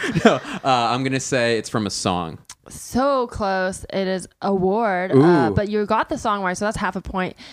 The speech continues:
Speaker 2: This is Daughters by John Mayer, which won the Grammy for Best
Speaker 1: Oh,
Speaker 2: Song in
Speaker 1: nice.
Speaker 2: two thousand and five.
Speaker 1: Huh.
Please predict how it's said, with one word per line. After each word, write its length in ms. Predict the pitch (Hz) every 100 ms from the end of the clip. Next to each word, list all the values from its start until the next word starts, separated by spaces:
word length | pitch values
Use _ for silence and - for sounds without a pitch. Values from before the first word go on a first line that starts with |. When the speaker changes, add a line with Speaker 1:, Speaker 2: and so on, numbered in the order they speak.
| - _ _ _
Speaker 2:
This 280 | 175 294 294
is 380 | 226 202 190 - _ _ - 190
Daughters 600 | 226 294 302 254 240 208
by 120 | 220
John 240 | 220 220
Mayer, 260 | 226 285 269
which 160 | 247
won 220 | 240 294 381
the 80 |
Grammy 420 | 302 311 480 392 233
for 140 | 220
Best 180 | 220 226
Speaker 1:
Oh, 40 |
Speaker 2:
Song 220 | 131 170 196
in 40 |
Speaker 1:
nice. 80 | 214
Speaker 2:
two 60 | 247
thousand 300 | 240 240 254
and 120 | 254
five. 560 | - 254 370 226 165 - - - _
Speaker 1:
Huh. 340 | - 180 113